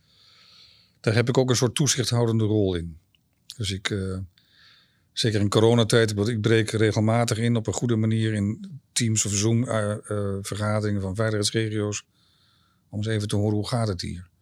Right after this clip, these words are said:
Of wat is de stand van de zaken in de provincie op dat gebied? Of ik heb het met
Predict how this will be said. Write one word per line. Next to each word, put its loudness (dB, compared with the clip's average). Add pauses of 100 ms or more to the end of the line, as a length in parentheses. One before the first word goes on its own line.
(1040)
Of -4
wat 0
is 2
de 2
stand 2
van 0
de -2
zaken 0
in -2
de -2
provincie -2
op -6
dat -4
gebied? -12 (1080)
Of -6
ik -2 (200)
heb -4
het -4
met -2